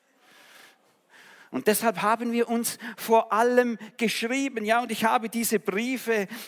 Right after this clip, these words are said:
geliebt, jeden einzelnen. Meine Frau hat mir, äh, diese Woche, als ich diese Kiste vom, äh, Dachboden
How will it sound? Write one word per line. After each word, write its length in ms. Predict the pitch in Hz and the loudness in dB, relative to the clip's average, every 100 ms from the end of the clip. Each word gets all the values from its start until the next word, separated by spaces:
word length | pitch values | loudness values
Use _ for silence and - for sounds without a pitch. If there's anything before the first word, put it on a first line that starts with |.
| - | 2
geliebt, 680 | 196 185 202 254 269 - - | 6 6 4 2 2 -2 -10
jeden 460 | 160 202 247 247 220 | 2 4 4 0 0
einzelnen. 640 | 196 220 233 226 196 190 | 2 2 -2 -4 -2 0
Meine 240 | 185 185 175 | 0 0 0
Frau 260 | 170 180 | 2 4
hat 200 | 180 - | 2 0
mir, 200 | 170 165 196 247 254 214 | 2 2 2 -4 -6 -2
äh, 100 | 147 | -2
diese 280 | 165 160 160 | 0 -2 0
Woche, 240 | 170 170 | 2 2
als 100 | 151 | 2
ich 80 | 151 | -2
diese 240 | 175 151 | -6 -4
Kiste 420 | 135 - - 165 143 | -2 -2 -2 0 -2
vom, 300 | - 139 139 | -2 -4 -2
äh, 400 | 131 127 123 - _ - _ _ - _ _ _ - _ - - | 0 0 -2 -8 _ -20 _ _ -20 _ _ _ -20 _ -20 -4
Dachboden 800 | 147 - - 156 156 160 156 | -2 -2 -6 -4 -4 -4 -6